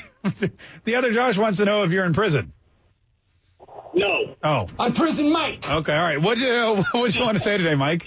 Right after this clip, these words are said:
Speaker 2: <laughs> Actually, I mean, I was in prison. I did three years. And I just, my comment is that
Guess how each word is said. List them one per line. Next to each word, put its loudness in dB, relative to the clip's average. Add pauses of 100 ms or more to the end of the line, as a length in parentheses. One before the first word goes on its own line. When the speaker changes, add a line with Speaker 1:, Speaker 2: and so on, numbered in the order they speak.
Speaker 2:
<laughs> -8 (1400)
Actually, 0
I -2
mean, 0
I 0
was 4
in -2 (120)
prison. 2
I 0
did -4
three 2
years. 2 (760)
And 2
I 0
just, -2
my 2
comment 2
is 2 (1040)
that 0